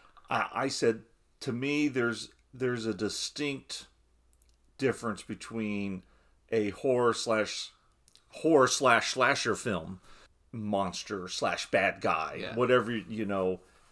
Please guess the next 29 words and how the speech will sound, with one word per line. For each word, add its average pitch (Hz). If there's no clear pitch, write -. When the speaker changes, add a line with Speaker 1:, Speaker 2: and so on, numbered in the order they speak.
Speaker 1:
antagonist, 95
whatever 135
label 117
you 101
wanna 95
put 101
on, 90
versus 107
the 104
monsters 113
that 107
I'm 101
sure 117
will 104
end 117
up 104
being 107
on 95
both 110
of 98
our 98
Speaker 2:
Yeah. 90
Speaker 1:
lists. -
Um, 90
you 113
know, 98
they're, 107
they're 107
more, 107